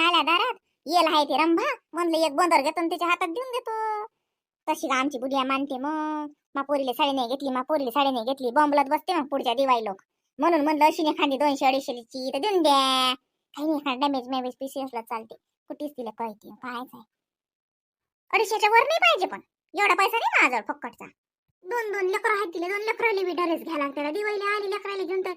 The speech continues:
लेकराला ड्रेस घेसान ना. आता बाईची साडी भेटते दोनशे अडीचशेची. लेकराचे ड्रेस किती महाग आहेत माय बाई, ते होतात का सस्ते? मग तिला घेतो हलकी साडी, लेकराला ड्रेस घेऊन साजरा. म्हणलं तर सांगून दे, तुमच्या लेकराला चांगले कपडे घेतले बाई,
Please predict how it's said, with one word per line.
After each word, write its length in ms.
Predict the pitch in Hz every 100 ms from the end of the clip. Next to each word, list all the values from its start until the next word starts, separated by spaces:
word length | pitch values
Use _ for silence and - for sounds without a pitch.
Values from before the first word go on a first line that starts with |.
| - - -
लेकराला 300 | - 440 403
ड्रेस 260 | 403 427
घेसान 300 | 359 440 587
ना. 80 | 640 640 _ -
आता 140 | 294
बाईची 280 | 302 415 370
साडी 260 | 392 403 381
भेटते 340 | 480 698 453
दोनशे 220 | 392 392
अडीचशेची. 400 | 415 381 370 339 370 _ -
लेकराचे 440 | 320 320 453 392
ड्रेस 260 | 359 392 403
किती 220 | 392 339
महाग 360 | 349 392 392 370
आहेत 160 | 392
माय 160 | 370 415
बाई, 180 | 392 427 932 - _ _ _ -
ते 60 | 403
होतात 200 | 440 466
का 80 | 359
सस्ते? 340 | 330 427 - 762 932 _ _ _ _ -
मग 80 |
तिला 200 | 359 392
घेतो 360 | 381 392 539 -
हलकी 220 | 370 349
साडी, 220 | 370 277
लेकराला 600 | - - - 370 349 339
ड्रेस 160 | 349 311
घेऊन 180 | 294 269
साजरा. 420 | 339 269 175 - 269
म्हणलं 280 | 403 359 339
तर 100 | 330
सांगून 300 | 440 370 240
दे, 80 |
तुमच्या 280 | 214 311 320
लेकराला 300 | 339 381 359
चांगले 280 | 330 381 381
कपडे 240 | 392 381
घेतले 220 | 381 403 415
बाई, 180 | 539